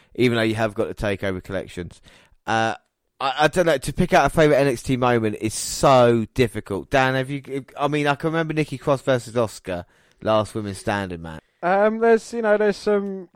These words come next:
Speaker 2: great moments or memorable moments. Um, you know, in the early days of N X T back in twenty ten,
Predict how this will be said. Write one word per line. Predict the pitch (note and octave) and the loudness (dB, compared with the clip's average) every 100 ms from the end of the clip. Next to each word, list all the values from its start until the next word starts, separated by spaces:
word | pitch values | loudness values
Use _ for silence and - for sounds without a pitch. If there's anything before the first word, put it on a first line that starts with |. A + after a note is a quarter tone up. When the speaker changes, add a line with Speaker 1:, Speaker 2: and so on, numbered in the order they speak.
| _ - | _ 0
Speaker 2:
great | G3 G3 | 2 2
moments | F#3+ G#3 A3 G3+ | 2 0 -2 -2
or | F#3+ | -2
memorable | F#3 F#3 F3 F3+ | -2 -4 -4 -2
moments. | F3+ F#3 F#3+ F#3 D3+ | 0 0 -2 -6 -4
Um, | F3+ E3+ E3+ E3+ E3+ E3 D#3 | 0 2 2 0 -4 -10 -12
you | F3 | -8
know, | E3+ D3+ | -2 -2
in | E3 E3 | -2 -2
the | E3+ | 0
early | E3 D#3 | 0 0
days | D#3+ D#3 D3+ D3 | 0 0 0 -4
of | D#3 | -6
N | D3+ | -6
X | C#3+ | -6
T | - D#3 | -6 -6
back | D3+ C#3 | -6 -8
in | D#3 C#3 | -8 -8
twenty | - D3+ C#3 | -8 -6 -8
ten, | - D#3 C#3 C3+ | -4 -2 -2 -4